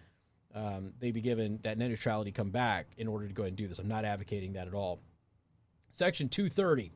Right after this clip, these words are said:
Uh, Section two thirty obviously needs to be gotten away with. Uh, I'm sorry, anybody on the political right who says that Section two thirty is not the problem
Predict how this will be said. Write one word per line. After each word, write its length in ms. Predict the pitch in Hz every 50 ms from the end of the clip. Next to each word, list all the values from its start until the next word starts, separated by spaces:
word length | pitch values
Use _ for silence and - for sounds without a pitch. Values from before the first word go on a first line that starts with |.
| - - - _ _ _ _ _ _ _ _ _ _ -
Uh, 200 | - 123 131 131
Section 340 | 127 - 175 170 165 165 143
two 160 | - - 170
thirty 300 | 151 165 151 147 143 143
obviously 580 | - 135 135 135 135 139 - - 139 127 123 117 123
needs 240 | 135 139 131 -
to 60 | - 127
be 100 | 123 123
gotten 260 | 120 113 95 113 117
away 220 | 117 135 156 160
with. 240 | 170 180 214 208 - - - _ _ _ _ _ _ _ -
Uh, 60 | 107 - - -
I'm 120 | 135 131
sorry, 340 | - 175 151 151 143 135 -
anybody 400 | 147 170 185 165 208 208 202 180
on 140 | 156 165 156
the 80 | 151
political 400 | - - 160 165 160 147 139 123
right 280 | 110 113 131 139 156 - -
who 120 | - 127
says 420 | 120 - - 156 139 139 139 123
that 120 | - 127 107
Section 360 | - 151 143 135 - 139 120
two 160 | - 151 139
thirty 280 | 131 160 139 139 139 135
is 100 | 123 104
not 200 | 131 127 131 -
the 80 | 139
problem 480 | 113 - 151 131 143 147 170 175 175 156